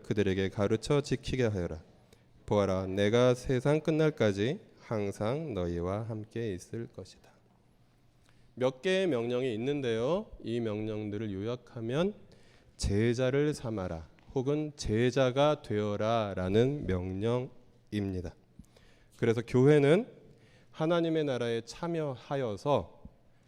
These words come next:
예수님의 제자로 성장해가는 사람들의 공동체가 되어야 합니다.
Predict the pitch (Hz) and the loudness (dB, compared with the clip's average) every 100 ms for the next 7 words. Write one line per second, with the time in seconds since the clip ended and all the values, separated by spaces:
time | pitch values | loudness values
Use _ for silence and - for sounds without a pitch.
0 | _ _ 92 101 - 113 110 113 110 - | _ _ 2 2 2 -2 -2 -4 -4 -4
1 | 101 104 101 139 190 - - _ - - | -2 -2 -2 -4 -6 -18 -20 _ -20 -10
2 | 202 220 214 190 180 139 117 123 123 127 | -8 -6 -2 2 2 2 2 2 0 0
3 | 120 107 101 113 147 - - _ _ _ | 0 0 2 2 0 -6 -20 _ _ _
4 | - 107 107 101 107 104 - 101 101 139 | -6 -2 -2 0 -2 -2 -4 0 0 0
5 | - - _ _ _ _ _ _ - 101 | -4 -18 _ _ _ _ _ _ 0 2
6 | 101 104 107 123 107 87 - | 2 0 -4 -8 -12 -14 -18